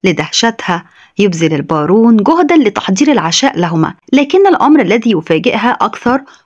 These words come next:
هو وصول ليديا وهي ترتدي فستانا مكشوفا وتجلس بجانب الدوق. ترى أمبر ما تحاول ليديا فعله، وتلاحظ كيف يبدأ البارون بإخبار كارلكس عن مدى استعداد ليديا لليوم،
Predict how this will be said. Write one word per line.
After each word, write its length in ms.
هو 240
وصول 260
ليديا 460
وهي 340
ترتدي 560
فستانا 520
مكشوفا 640
وتجلس 460
بجانب 400
الدوق. 460
ترى 220
أمبر 540
ما 160
تحاول 500
ليديا 340
فعله، 420
وتلاحظ 560
كيف 240
يبدأ 380
البارون 540
بإخبار 500
كارلكس 540
عن 200
مدى 260
استعداد 500
ليديا 380
لليوم، 500